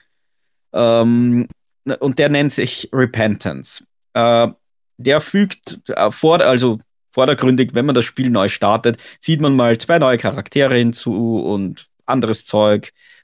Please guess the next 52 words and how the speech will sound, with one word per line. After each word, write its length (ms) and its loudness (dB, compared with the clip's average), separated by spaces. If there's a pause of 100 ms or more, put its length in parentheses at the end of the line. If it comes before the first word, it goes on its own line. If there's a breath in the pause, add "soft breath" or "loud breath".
Äh, 240 -2 (220)
aber 220 2
man 240 0
wei-, 140 4
man 220 0
weiß 220 0
noch 140 -2
nicht 200 -8
viel 220 -2
und 240 -2
irgendwann 380 0
kommt 200 -2
man 140 0
drauf, 280 2
sie 100 -2
haben 80 0
eigentlich 260 -2
das 160 -10
ganze 240 -2
Spiel 280 -8
umgedreht. 580 -12 (360 loud breath)
Ich 80 -8
mein, 300 2
ich 240 -6
werd 280 2
Binding 280 0
of 120 0
Isaac 260 2
jetzt 240 -2
nicht 180 0
im 120 0
Detail 340 0
erklären, 580 0
weil 200 2
die 120 -4
Leute, 320 0
die's 240 -8
kennen, 440 0
wissen, 300 -2
worum 220 2
es 180 0
geht. 280 0
Die, 80 -14
die's 180 -6
nicht 240 -2
kennen, 320 2
werden 220 2
nur 120 -2
verstört, 440 0
wenn 120 2
ich 120 0
erkläre, 380 0